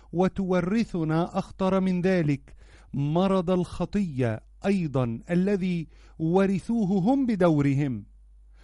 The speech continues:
ولست أجد قوة مضادة تحصن الإنسان من مرض الخطية إلا بالولادة الجديدة في المسيح يسوع. عودًا إلى الأصحاح الثالث وتعبير آخر،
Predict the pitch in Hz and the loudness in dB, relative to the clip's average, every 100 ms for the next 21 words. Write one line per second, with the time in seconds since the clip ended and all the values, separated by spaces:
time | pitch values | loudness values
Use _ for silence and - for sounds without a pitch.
0 | - - 139 156 - 175 180 175 175 170 | -12 -2 0 0 -4 -6 -2 -2 -2 -4
1 | 180 190 185 180 196 180 180 170 175 180 | -4 -2 0 0 0 -2 -2 0 2 0
2 | 156 170 185 175 - 165 190 - - 175 | -2 -2 -2 -4 -6 -4 -6 -6 -4 -2
3 | 175 180 202 170 156 - 180 175 170 170 | 0 -2 -4 -4 -4 -2 0 0 0 0
4 | 165 160 175 190 175 185 175 - 185 175 | -2 -2 0 0 0 -2 -4 -6 -4 -2
5 | 123 131 143 147 - - - 202 196 180 | 0 0 0 -2 -12 -20 -6 2 2 4
6 | 170 165 165 160 165 170 180 160 165 175 | 2 2 0 0 0 2 0 0 -2 -2
7 | 170 143 160 151 160 143 151 - 156 139 | -4 -2 -4 -2 -2 -2 -2 -2 -2 -2
8 | 139 - 143 - 135 123 - 127 113 113 | -4 -6 -8 -6 -6 -6 -6 -6 -6 -8
9 | 113 - - - - - - - - - | -14 -20 -20 -20 -20 -20 -20 -20 -20 -20
10 | - 120 151 180 156 165 165 165 151 151 | -10 -2 0 0 0 -2 -2 -2 -2 -4
11 | - 165 143 147 - 175 165 147 151 - | -6 -6 -6 -8 -4 0 0 0 -4 -8
12 | - - - - 180 180 185 135 131 156 | -20 -20 -20 -10 -4 0 0 -2 -2 0
13 | 160 151 143 143 147 - 147 | 0 0 -2 -2 -2 -2 -6